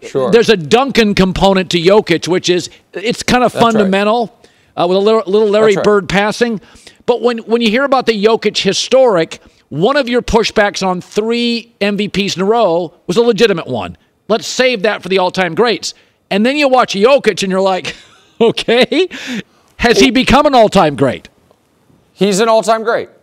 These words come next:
Speaker 1: He's an all-time great. Like, this is, and people, I think sometimes they might hear me say that and say, "Oh, Nick's being inconsistent." I am being the definition of consistent.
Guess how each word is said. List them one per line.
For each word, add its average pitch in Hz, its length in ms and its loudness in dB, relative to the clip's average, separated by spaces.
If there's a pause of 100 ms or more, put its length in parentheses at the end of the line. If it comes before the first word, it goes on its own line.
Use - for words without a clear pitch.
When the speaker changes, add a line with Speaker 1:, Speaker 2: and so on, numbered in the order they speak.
(480)
Speaker 1:
He's 160 220 -2
an 190 80 -2
all-time 226 320 -2
great. 226 260 -2
Like, 180 240 2
this 339 240 -2
is, 392 220 2
and 226 280 -2
people, 320 520 0
I 220 200 0
think 226 280 -2
sometimes 185 1040 -2 (300)
they 208 220 4
might 214 280 -2
hear 226 260 0
me 202 180 0
say 226 340 0
that 131 420 -2
and 175 240 -2
say, 190 640 0 (260)
"Oh, 196 280 4
Nick's 196 400 -4
being 196 280 -2
inconsistent." 185 960 -4 (400)
I 269 220 2
am 370 260 -2
being 247 640 -2
the 196 240 4
definition 247 1080 -2 (220)
of 226 320 0
consistent. 139 720 -6